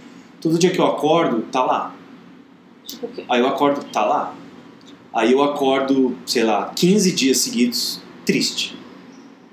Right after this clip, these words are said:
Speaker 1: Aí eu falo assim, "Meu, não é possível. O que tá acontecendo?" Então, assim, eu acho que sim, a emoção passa quando a gente escuta o que ela quer dizer.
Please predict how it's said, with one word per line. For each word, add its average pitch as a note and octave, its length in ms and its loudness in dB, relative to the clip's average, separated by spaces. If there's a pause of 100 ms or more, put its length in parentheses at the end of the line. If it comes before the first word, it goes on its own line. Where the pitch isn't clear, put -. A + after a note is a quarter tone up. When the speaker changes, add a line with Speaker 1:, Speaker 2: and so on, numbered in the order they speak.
(460)
Speaker 1:
Aí A#2 60 -12
eu - 20 -8
falo A#2+ 120 -6
assim, A2 220 -2
"Meu, B2 140 0
não A2+ 80 -2
é B2 40 -6
possível. - 520 -8
O - 40 -18
que - 140 -18
tá - 80 -8
acontecendo?" G#2 460 -6 (500)
Então, F#3 100 0
assim, - 320 0 (880)
eu C#3 220 4
acho F#3+ 280 2
que - 100 -2
sim, E3+ 380 2
a C3+ 40 4
emoção C#3 420 2
passa B2+ 520 0 (1700)
quando C#3+ 260 4
a C3+ 80 4
gente C#3 260 0
escuta D3 440 0
o - 20 0
que C#3+ 80 -2
ela - 100 0
quer B2+ 120 0
dizer. A2 260 -2